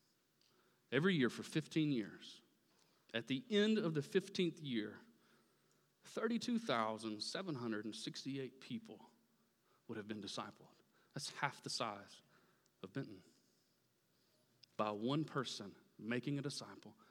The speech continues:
that makes a disciple, and so on and so on and so on. Now, we had around forty people finish Disciples Path, complete it. I broke that number down, that if every person that went through Disciples Path, all forty of them,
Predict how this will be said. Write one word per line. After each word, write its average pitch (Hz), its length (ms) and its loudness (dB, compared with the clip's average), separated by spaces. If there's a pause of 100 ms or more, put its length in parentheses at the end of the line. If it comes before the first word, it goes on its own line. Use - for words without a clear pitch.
(120)
that - 120 -10
makes 104 240 -8
a 98 40 -8
disciple, - 440 -14 (500)
and 101 80 -14
so 104 280 -2
on 104 100 -8
and 107 100 -10
so - 140 -10
on 76 160 -16
and 104 80 -16
so - 140 -14
on. - 160 -20 (1700)
Now, 143 120 10
we 156 120 10
had 170 120 10
around 156 280 10
forty 226 340 8
people 107 480 2 (120)
finish - 680 6 (340)
Disciples 117 460 4
Path, 104 420 -4
complete 139 380 4
it. 110 80 -2 (1080)
I 113 40 -8
broke 151 180 6
that 196 180 10
number 135 240 6
down, 107 260 2
that 113 100 6
if 110 100 0
every 202 360 10
person 170 420 6
that 131 120 6
went 156 220 4
through 170 120 4
Disciples 151 460 6
Path, 104 300 8
all 135 160 4
forty 175 320 2
of 107 140 -4
them, 95 100 -12